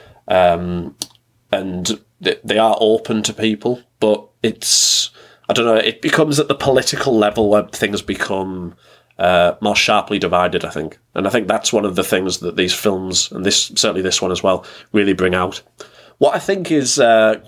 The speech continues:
what's, when I think about this film, this new film, what's spectacular to me is, uh, the end set piece, which is a setup of, uh, Rudy Giuliani, who is obviously a grotesque goblin of a person.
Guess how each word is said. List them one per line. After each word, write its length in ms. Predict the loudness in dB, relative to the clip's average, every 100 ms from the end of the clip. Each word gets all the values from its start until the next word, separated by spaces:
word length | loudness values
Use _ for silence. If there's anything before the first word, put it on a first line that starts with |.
| -20 _ _ -20 _ -12
what's, 260 | -8 -4
when 140 | -2 0
I 60 |
think 180 | 0 0
about 200 | 0 0
this 140 | -2
film, 300 | -2 0 0
this 160 | 0 -2
new 120 | -2
film, 300 | 0 0 0
what's 180 | 0 0
spectacular 720 | 0 -2 -4 -6 -6 -4 -4
to 120 | -4
me 280 | -2 0 0
is, 280 | -2 -2 0
uh, 320 | 2 2 0 -6 -20 -20 _
the 120 | 2
end 280 | 2 2 0
set 340 | 0 2 0 -2
piece, 420 | -4 -2 -2 -2
which 300 | -2 -2 0
is 180 | 0 0
a 60 |
setup 540 | 0 0 0 -2 -2 0
of, 420 | 2 2 0 0
uh, 440 | 2 4 2 0 -2
Rudy 340 | 0 2 2
Giuliani, 680 | 0 0 2 2 2 2 0
who 160 | 0 -2
is 100 | 0
obviously 360 | 0 0 0
a 80 | 0
grotesque 580 | 2 0 0 -4 -4 -2
goblin 400 | -2 0 -2 -2
of 80 | -2
a 60 |
person. 440 | -2 -2 -2 -6